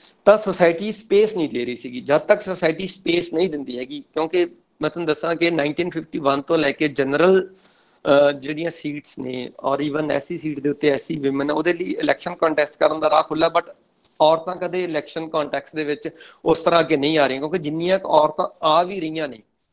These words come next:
ਤਾਂ ਇਹ ਔਰਤਾਂ ਦਾ ਜਦੋਂ ਅਸੀਂ, ਤੁਸੀਂ background ਦੇਖੋਗੇ ਤਾਂ maximum ਉਹ ਔਰਤਾਂ ਨੇ ਜੋ political leader ਦੀ ਪਤਨੀ ਹੈ, ਬੇਟੀ ਹੈ, ਨੂੰਹ ਹੈ, ਭੈਣ ਹੈ। ਅਹ, ਦੂਸਰੇ ਜੋ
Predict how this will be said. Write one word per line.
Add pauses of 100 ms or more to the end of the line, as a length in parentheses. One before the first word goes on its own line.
(460)
ਤਾਂ
ਇਹ
ਔਰਤਾਂ
ਦਾ
ਜਦੋਂ
ਅਸੀਂ,
ਤੁਸੀਂ
background
ਦੇਖੋਗੇ
ਤਾਂ
maximum
ਉਹ
ਔਰਤਾਂ
ਨੇ
ਜੋ
political
leader
ਦੀ
ਪਤਨੀ
ਹੈ,
ਬੇਟੀ
ਹੈ,
ਨੂੰਹ
ਹੈ, (680)
ਭੈਣ
ਹੈ। (1500)
ਅਹ, (180)
ਦੂਸਰੇ
ਜੋ